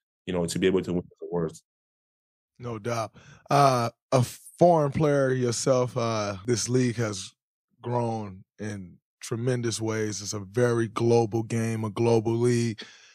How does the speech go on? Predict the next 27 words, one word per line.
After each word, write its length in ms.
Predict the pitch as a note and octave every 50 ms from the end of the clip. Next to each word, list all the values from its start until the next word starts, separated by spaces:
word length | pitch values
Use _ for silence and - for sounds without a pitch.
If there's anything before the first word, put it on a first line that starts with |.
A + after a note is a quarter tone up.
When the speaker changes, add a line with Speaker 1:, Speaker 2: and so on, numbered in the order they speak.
| _ _ _ _ -
Speaker 2:
And 580 | A#2 C3+ C3 B2+ B2+ B2 A#2+ A#2 A2+ A2 F#2+ - _ _ _ _ _ _ _ _ _ _ _ _ _ _ _ _
top 340 | - C#3+ D3 C#3+ D3 - _
three 380 | - D3+ C#3+ D3+ D3+ D3+ D3+ C#3+
this 340 | A#2 C#3+ C#3 B2+ - - -
year 140 | D3+ D3
for 180 | - - D3 C#3
the 100 | C#3 C3
M 180 | C#3 D3 D3 C3+
V 160 | C3+ C#3 C3+
P 240 | - - E3 E3 F3+
race 440 | D3+ B2+ B2 B2 C3 B2 - -
is 560 | B2+ B2 A#2+ B2 B2 A#2+ A2+ - - - - _ _ _ _ _ _ -
international 640 | C3 C3+ C3+ C3 C3+ C#3 C#3+ C#3 - - C#3+ C3
players. 480 | A#2 - D3+ E3 G3 F3+ - F#2 F#2 G2+
I 80 | G#2+ G#2
think 280 | - - C3+ B2 A2+
that 180 | - B2 A2+ -
says 340 | - - C3+ C3 B2 A2+ -
a 60 | G#2+
lot 300 | G#2+ A2 A#2+ C3 B2+ B2+
about 260 | A#2+ G#2 A#2 A2 G2+
the 80 | - G#2
game. 360 | G2 A#2+ B2+ C#3 C#3 C3 B2+
I 100 | A#2 G#2+
think 260 | - - C#3 B2+ -
that 140 | - A#2+ A2 -
says 400 | - - C3+ C#3 B2+ A#2+ A#2+